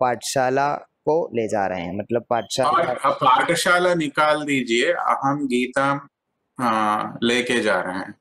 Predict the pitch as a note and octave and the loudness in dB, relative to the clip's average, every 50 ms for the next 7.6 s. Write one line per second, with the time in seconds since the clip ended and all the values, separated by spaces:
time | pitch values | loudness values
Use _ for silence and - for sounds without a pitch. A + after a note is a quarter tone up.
0 | _ _ _ _ - B2 G#2+ D2+ - - - A2+ C3 C3 C3 C3+ C3 C3 B2+ A#2+ | _ _ _ _ -10 -8 -8 -8 -8 -6 -4 -2 -2 -2 -2 -2 -2 0 0 0
1 | A#2 B2+ A#2+ A#2 A2 G#2 G2+ - - - - - - - - - - - - - | 0 0 0 0 0 -2 -4 -8 -12 -18 -18 -18 -18 -18 -20 -20 -20 -20 -20 -20
2 | - - - - A#2 A#2+ B2+ C3+ C3 A#2+ G#2 - - A2+ A2+ B2 C3 C#3 D3 D3+ | -20 -20 -14 -8 -4 0 0 2 2 0 -2 -4 -6 -4 -2 0 2 2 2 0
3 | D3 C3 C#3 C#3 - - C#3+ D3 D3 D3 D3 C3+ - - C#3 - - C#3 D#3 D#3+ | 0 0 0 -2 -2 -6 -6 -4 -4 -4 -4 -4 -4 -6 -4 -4 -4 -4 -2 -2
4 | D#3 D#3+ C#3 - - C#3+ C#3+ C#3+ - - - - _ _ _ _ _ _ _ _ | -2 -4 -4 -4 -4 -4 -2 -2 -4 -4 -6 -10 _ _ _ _ _ _ _ _
5 | _ _ _ _ _ _ _ _ _ _ - C3+ B2 A2 G2+ - - - - - | _ _ _ _ _ _ _ _ _ _ 0 2 2 2 2 0 -4 -12 -20 -20
6 | _ _ _ - - - A2+ G#2+ - - F#2+ F#2 - - - - - A#2 - G#2 | _ _ _ -8 -4 -4 -4 -2 -2 -2 -2 -2 -4 -6 -10 -10 -10 -8 -6 -4
7 | G2+ G2 G2 G2 G2 F#2+ F#2 F2 F#2 F#2+ G2+ | -2 -2 0 0 0 0 -2 -2 -4 -8 -10